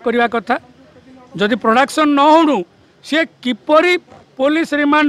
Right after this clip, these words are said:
pray କଲା ନେଲା, ତା ଉଚ୍ଚତମ ନ୍ୟାୟାଳୟରେ ଆମେ file କରିବୁ। ଉଚ୍ଚତମ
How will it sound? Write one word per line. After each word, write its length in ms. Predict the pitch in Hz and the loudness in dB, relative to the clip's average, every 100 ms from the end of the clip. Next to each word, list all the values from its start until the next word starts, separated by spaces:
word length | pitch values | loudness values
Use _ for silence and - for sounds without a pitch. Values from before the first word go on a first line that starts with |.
| - | 0
pray 120 | 277 277 | 0 0
କଲା 180 | 269 269 262 | 0 0 2
ନେଲା, 200 | 262 294 - _ _ - - | 2 2 0 _ _ -20 -2
ତା 80 | 269 277 | 4 4
ଉଚ୍ଚତମ 420 | 254 - 269 269 262 254 | 2 -2 -2 0 0 0
ନ୍ୟାୟାଳୟରେ 360 | 254 254 254 247 | 2 2 2 0
ଆମେ 120 | 240 233 - | 0 -2 -2
file 220 | 214 233 | -4 -2
କରିବୁ। 220 | 254 269 349 _ - - - | -2 -2 -6 _ -20 -14 -6
ଉଚ୍ଚତମ 460 | 226 294 277 294 | -4 -2 0 0